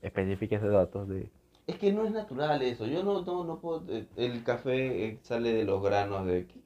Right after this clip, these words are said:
Speaker 2: qué me importa a mí el
Speaker 1: Bueno,
Speaker 2: café
Speaker 1: sí.
Speaker 2: de dónde salen los granos? No me interesa.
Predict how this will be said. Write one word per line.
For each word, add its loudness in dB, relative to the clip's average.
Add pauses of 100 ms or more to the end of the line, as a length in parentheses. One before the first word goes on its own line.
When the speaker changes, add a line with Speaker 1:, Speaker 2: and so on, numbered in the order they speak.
Speaker 2:
qué -8 (120)
me -4
importa -4
a -2
mí -2
el -2
Speaker 1:
Bueno, 2
Speaker 2:
café -2
Speaker 1:
sí. -8
Speaker 2:
de 0
dónde -2
salen -6
los -8
granos? -2
No -6
me -4
interesa. -4